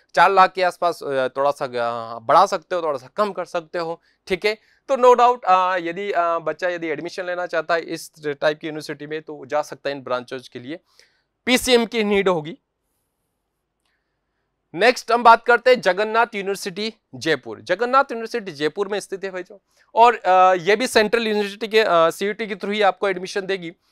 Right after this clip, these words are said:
और इन्होंने जो बीटेक के लिए ब्रांचेस हैं, only बीटेक कंप्यूटर साइंस, कंप्यूटर साइंस के लिए मांगे हैं। बीटेक सिविल इंजीनियरिंग के लिए, सिविल इंजीनियरिंग यहाँ से कर सकते हो,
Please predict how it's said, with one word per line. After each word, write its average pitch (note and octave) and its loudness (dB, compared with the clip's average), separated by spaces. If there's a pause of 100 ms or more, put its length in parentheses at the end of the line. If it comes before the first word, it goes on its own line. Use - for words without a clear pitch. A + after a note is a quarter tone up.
(180)
और G3+ 4
इन्होंने A#3+ 2
जो B3 2
बीटेक F#3+ 4
के C4 -2
लिए B3 0
ब्रांचेस G3+ 0
हैं, E3 -6 (260)
only G3 4
बीटेक G#3 2
कंप्यूटर G#3 0
साइंस, D#3+ -4
कंप्यूटर G#3 -2
साइंस G#3 -4
के A3+ -8
लिए A3 2
मांगे G#3+ 2
हैं। G3+ -8 (800)
बीटेक G3 2
सिविल A3 -2
इंजीनियरिंग A3 -4
के A3 -12
लिए, G#3+ -8 (100)
सिविल G3+ -4
इंजीनियरिंग A3 -2
यहाँ G3+ -2
से G#3 -6
कर G#3 -2
सकते G3+ -12
हो, G#3 -10